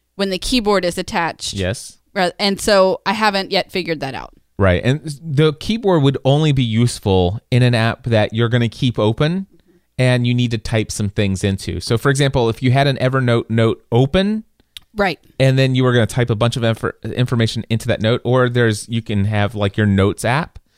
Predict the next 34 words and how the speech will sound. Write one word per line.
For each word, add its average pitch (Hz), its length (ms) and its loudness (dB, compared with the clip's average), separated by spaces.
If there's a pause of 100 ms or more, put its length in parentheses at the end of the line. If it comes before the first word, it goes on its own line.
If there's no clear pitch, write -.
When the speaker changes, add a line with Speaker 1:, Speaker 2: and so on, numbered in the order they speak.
(180)
Speaker 2:
and 113 100 0
you 110 60 4
were 110 60 2
gonna 110 140 2
take 113 240 -2
notes 104 320 0
during 104 260 0
a 101 40 0
meeting, 117 380 -2 (340)
that, 120 320 0
that's 135 340 0
when 113 400 0
you 110 120 0
would 104 140 0
want 101 340 -2
to 104 100 -2
give 101 440 -2
the 92 380 -2
keyboard 92 420 -4
a 85 60 -4
try. 80 280 -4
But 90 140 -2
if 123 120 -2
you're 175 80 2
just, 165 240 -2
like, 101 340 -2
tweeting, 104 600 0
you, 113 340 -6
you're 147 160 -2
not - 140 -2
gonna 82 160 -6
tweet - 360 -8
from 85 180 -6
that. 80 280 -4